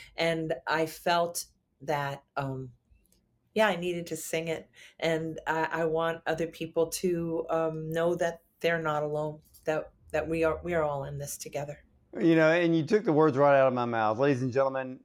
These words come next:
Speaker 2: viewers, listeners, we are not alone. If you ever feel like you're alone, you call out to his name, and he's right there.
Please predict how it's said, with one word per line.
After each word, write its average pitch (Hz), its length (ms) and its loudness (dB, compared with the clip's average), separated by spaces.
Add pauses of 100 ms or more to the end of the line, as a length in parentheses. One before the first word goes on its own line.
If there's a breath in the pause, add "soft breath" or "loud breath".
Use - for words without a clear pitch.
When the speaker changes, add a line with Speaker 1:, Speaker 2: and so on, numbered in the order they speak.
(100)
Speaker 2:
viewers, 139 500 2
listeners, 135 680 2 (320)
we 147 200 0
are 170 120 2
not 147 360 0
alone. 135 720 -2
If 117 160 -4
you 190 160 4
ever 165 180 2
feel 151 220 0
like 135 160 0
you're 131 100 0
alone, 135 480 0
you 104 140 -4
call 127 260 2
out 127 200 2
to 135 100 0
his 110 200 -2
name, 143 440 -6 (500)
and 135 160 0
he's 147 220 2
right 135 280 0
there. - 360 4